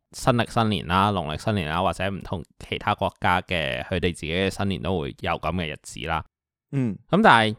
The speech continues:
Speaker 1: 如果係唔同國家嘅情況，又會係點呢？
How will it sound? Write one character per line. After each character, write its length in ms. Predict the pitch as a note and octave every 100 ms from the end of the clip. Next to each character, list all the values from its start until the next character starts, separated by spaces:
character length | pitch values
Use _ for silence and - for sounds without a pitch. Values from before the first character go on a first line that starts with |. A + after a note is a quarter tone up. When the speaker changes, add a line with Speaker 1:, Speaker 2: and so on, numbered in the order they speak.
| -
Speaker 1:
如 140 | B2
果 180 | - A3
係 680 | C4+ A#2+ G#2 G2 G2 G2 G2+ E2+
唔 80 | D#2+
同 180 | - E2
國 160 | F2+ -
家 160 | G#2+
嘅 100 | G#2
情 160 | F#2 -
況， 180 | - F#2
又 180 | E2+ C2+
會 120 | C#2+
係 60 | F2+
點 200 | - G1+
呢？ 100 | F2